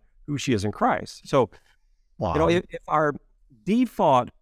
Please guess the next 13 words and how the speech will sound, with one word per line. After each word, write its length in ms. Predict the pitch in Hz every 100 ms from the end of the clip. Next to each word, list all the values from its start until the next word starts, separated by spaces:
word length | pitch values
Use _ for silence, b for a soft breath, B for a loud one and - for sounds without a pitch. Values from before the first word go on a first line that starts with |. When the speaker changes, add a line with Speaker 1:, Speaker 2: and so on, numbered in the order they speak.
| _
Speaker 1:
is 180 | 147 117
whether 380 | 135 151 143 131
she's 280 | - 151 131
under 200 | 139 117
man 360 | 117 127 180
or 100 | 202
not, 420 | 107 95 90 104 - - _ -
then 420 | 131 165 151 143 - _ -
we 300 | 143 151 147
really 380 | 127 165 185 151
don't 280 | 139 131 -
see 360 | - 190 214
her. 360 | 139 110 92